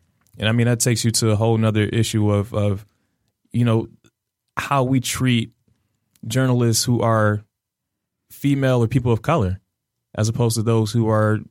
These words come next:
just white men or even black men in, in some extent.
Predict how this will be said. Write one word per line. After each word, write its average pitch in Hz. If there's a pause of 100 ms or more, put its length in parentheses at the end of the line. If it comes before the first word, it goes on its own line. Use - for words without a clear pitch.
(160)
just 110
white 113
men 107
or 98
even 117 (100)
black 127
men 101
in, 98 (180)
in 107
some 101
extent. 95